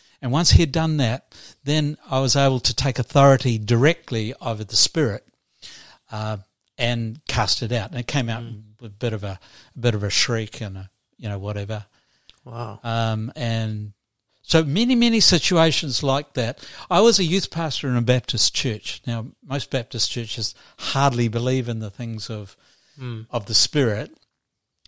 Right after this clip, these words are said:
Speaker 1: I'm putting them down for that. I was twenty-five years in the Baptist church. But, um, I was sort of, me and the team were sort of the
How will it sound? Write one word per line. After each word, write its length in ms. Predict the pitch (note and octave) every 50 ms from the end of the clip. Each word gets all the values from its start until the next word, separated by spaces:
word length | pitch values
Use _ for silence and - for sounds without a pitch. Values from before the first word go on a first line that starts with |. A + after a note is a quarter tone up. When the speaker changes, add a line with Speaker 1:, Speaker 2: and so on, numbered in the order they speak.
| _ _ _ _ _ _ - -
Speaker 1:
I'm 80 | C3+
putting 280 | - - C#3+ C#3 C#3 C#3
them 140 | B2+ B2 A#2+
down 220 | B2+ B2+ C#3 C3
for 120 | - A#2+
that. 140 | A#2+ B2 B2
I 60 | B2
was 120 | A#2+ A2+ -
twenty-five 520 | - - C#3 B2+ A2 - C3+ B2 A#2 G#2+
years 300 | A#2+ D#3+ E3 E3 D3 -
in 100 | B2 A2
the 60 | G2+
Baptist 440 | G2 G#2 A2 A2+ - - - - -
church. 240 | - B2 G#2+ G#2 - -
But, 200 | - D3+ D3+ - - - - - - - - - - _ _ _ _ _ -
um, 320 | - B2+ C3 C3 C3 C#3+ - _ _ _ _ _
I 140 | - C#3+ E3+
was 220 | F#3 F#3+ G#3 G3 -
sort 380 | - - - - A3 G#3 F#3
of, 340 | F#3 E3+ D3 - - A#3 - _ _ _ _ _ _ _ _ _ D#4 C4 _ -
me 220 | - C#3+ - F3+ E3+
and 120 | D#3 C#3+
the 60 | B2+
team 380 | - - - F3 F3 D#3 D3+ C#3+
were 100 | C3+ C3
sort 260 | - - E3+ E3+ D3+
of 120 | D3 C3
the 200 | - D3 C#3+ C#3